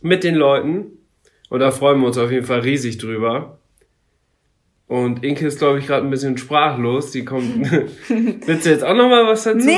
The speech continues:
Speaker 2: ich
Speaker 1: sagen?
Speaker 2: finde, du hast das wunderbar zusammengefasst. Ich bin ganz erstaunt, wie gut du das hier heute auf den Punkt bringst.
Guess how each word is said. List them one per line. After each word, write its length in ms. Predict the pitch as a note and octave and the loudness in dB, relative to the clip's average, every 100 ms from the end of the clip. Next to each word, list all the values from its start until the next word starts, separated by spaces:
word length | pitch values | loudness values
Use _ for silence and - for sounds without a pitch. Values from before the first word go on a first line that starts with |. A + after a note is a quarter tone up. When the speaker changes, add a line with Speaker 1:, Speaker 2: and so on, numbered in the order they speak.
| - | 2
Speaker 2:
ich 80 | B3 | 2
Speaker 1:
sagen? 40 | G#3+ D#4+ | 4 4
Speaker 2:
finde, 100 | A#3 | 4
du 120 | C4 | 4
hast 180 | C#4 C#4+ | 4 4
das 360 | C4+ C4+ A3+ G3 | 0 0 -4 0
wunderbar 640 | C#4+ F4+ A4 C#4 D4 D#4 | 2 4 4 4 4 4
zusammengefasst. 1080 | D4+ B3+ C#4 G#4 F4 A3+ A3 G#3 G3 A3 - | 0 -4 -2 0 0 0 0 2 2 0 -8
Ich 120 | A3+ A3+ | -10 -8
bin 160 | A#3+ | -8
ganz 260 | B3 B3+ - | -8 -8 -8
erstaunt, 420 | A#3 - D4 A#3+ | -8 -4 -6 -6
wie 80 | A3 | -8
gut 200 | A#3 A#3 | -8 -8
du 40 | |
das 220 | A#3 A#3+ - | -8 -10 -6
hier 200 | B3 A#3+ | -6 -4
heute 220 | B3+ B3 | -4 -6
auf 80 | A#3+ | -6
den 160 | C4 A#3+ | -10 -12
Punkt 220 | F4+ G4+ | -12 -10
bringst. 500 | A#3+ F#3 F#3 G#3 - | -8 -8 -8 -12 -18